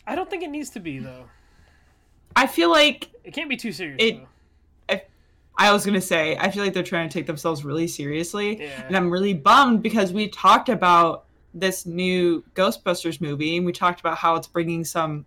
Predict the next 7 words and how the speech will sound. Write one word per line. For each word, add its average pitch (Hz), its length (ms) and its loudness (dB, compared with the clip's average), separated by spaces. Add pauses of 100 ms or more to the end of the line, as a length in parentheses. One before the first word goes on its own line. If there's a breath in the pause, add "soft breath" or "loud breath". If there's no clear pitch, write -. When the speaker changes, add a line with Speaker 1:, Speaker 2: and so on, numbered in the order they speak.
Speaker 2:
original 180 300 0
actors 196 440 0
back 170 420 2 (520 soft breath)
from 175 240 -2
the 165 80 -4
first - 380 -2
Ghostbusters, 175 840 -2